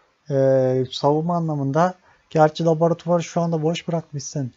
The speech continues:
Asker seviyeleri, büyü seviyeleri gayet iyi durumda ama laboratuvar boş, onu boşta bırakma. Evet arkadaşlar, toplam kaç köy inceledim hiç saymadım. Gerçekten D M kutusu doldu.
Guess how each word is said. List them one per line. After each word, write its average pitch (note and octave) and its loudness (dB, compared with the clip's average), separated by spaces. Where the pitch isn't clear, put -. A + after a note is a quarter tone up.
Asker C#3+ 2
seviyeleri, D3+ -2
büyü D3+ -4
seviyeleri D3+ -2
gayet C#3+ -2
iyi D#3 2
durumda D3+ 0
ama F3 2
laboratuvar D3 2
boş, E3+ 0
onu D#3 -4
boşta D3+ -2
bırakma. D#3 -2
Evet F#3+ 8
arkadaşlar, G3 4
toplam F#3 2
kaç G3 0
köy G3+ 2
inceledim F3+ 0
hiç G3 -4
saymadım. E3+ -2
Gerçekten F3+ 2
D E3+ 2
M F3+ -2
kutusu - -16
doldu. F3 0